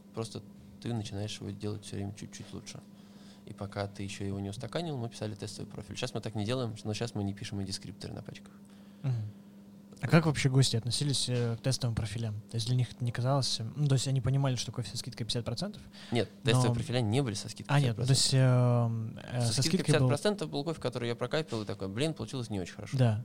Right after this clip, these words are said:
Speaker 2: но там, там не писалось тестовый профиль на пачке.
Speaker 1: Там могло писать, там, как правило, писалось «почти бесплатный кофе».
Speaker 2: А, «почти
Speaker 1: Мы,
Speaker 2: бесплатный».
Speaker 1: да, мы клеили другие вообще этикетки,
Speaker 2: Ага.
Speaker 1: на которых писалось «почти бесплатный кофе».
Speaker 2: <laughs> А как, э, люди относились к такому кофе и к тестовым
Speaker 1: Да,
Speaker 2: профилям?
Speaker 1: обожали они «почти бесплатный кофе». «Почти бесплатный кофе» они, конечно же,
Speaker 2: <laughs>
Speaker 1: обожали.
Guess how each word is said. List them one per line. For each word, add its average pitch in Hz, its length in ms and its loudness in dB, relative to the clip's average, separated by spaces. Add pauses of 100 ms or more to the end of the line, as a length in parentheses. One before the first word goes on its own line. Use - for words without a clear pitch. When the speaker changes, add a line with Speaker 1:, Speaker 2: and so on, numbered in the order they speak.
(120)
Speaker 2:
но 127 100 2
там, 147 220 8
там 151 200 8
не 147 80 10
писалось 143 360 6
тестовый 117 360 0
профиль 117 400 -6
на 120 80 -4
пачке. - 380 -8
Speaker 1:
Там 139 120 0
могло 127 160 0
писать, 123 260 -2
там, 127 160 2
как 120 140 -2
правило, 117 240 2
писалось 110 260 -2
«почти - 280 -8
бесплатный 101 360 -4
кофе». 82 180 -10 (240)
Speaker 2:
А, 117 140 2
«почти 104 180 4
Speaker 1:
Мы, 107 60 4
Speaker 2:
бесплатный». 123 340 2
Speaker 1:
да, 98 60 0
мы 98 140 -4
клеили 104 300 -4
другие 101 320 -8
вообще 98 220 -8
этикетки, - 380 0
Speaker 2:
Ага. 120 100 2
Speaker 1:
на 98 80 -4
которых 104 260 -6
писалось 101 240 -2
«почти - 280 -8
бесплатный 98 340 -6
кофе». - 140 -12 (220)
Speaker 2:
<laughs> - 640 10 (680)
А 123 140 6
как, - 300 6
э, 139 340 12
люди 147 220 8
относились 127 420 6
к - 40 -16
такому 160 300 4
кофе 113 260 0
и 123 460 4
к - 80 -8
тестовым 120 320 2
Speaker 1:
Да, 110 40 -2
Speaker 2:
профилям? 104 260 6
Speaker 1:
обожали 117 320 4
они 101 160 2
«почти - 280 -8
бесплатный - 360 -10
кофе». - 260 -12
«Почти 113 220 -6
бесплатный 117 320 -4
кофе» 156 220 -2
они, 120 120 -2
конечно 110 260 -6
же, 101 60 2
Speaker 2:
<laughs> - 40 10
Speaker 1:
обожали. 214 400 12